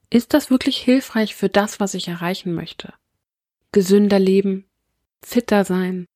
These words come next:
vielleicht die Entzündungswerte im Körper runterkriegen, was auch immer dein Ziel ist.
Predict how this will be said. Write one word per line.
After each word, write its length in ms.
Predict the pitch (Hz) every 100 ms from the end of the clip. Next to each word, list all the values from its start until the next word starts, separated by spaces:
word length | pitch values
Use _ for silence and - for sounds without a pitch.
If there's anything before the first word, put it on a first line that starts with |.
| _ _ _ _ _
vielleicht 240 | 190 -
die 60 | -
Entzündungswerte 800 | 180 - 226 220 - 208 202 196
im 120 | 196
Körper 320 | - 190 180
runterkriegen, 720 | 175 190 185 - - 185 185 - _ _ _ _ _
was 200 | 196 196
auch 100 | -
immer 220 | - 226 220
dein 220 | 208 208
Ziel 280 | - 233 -
ist. 320 | 180 -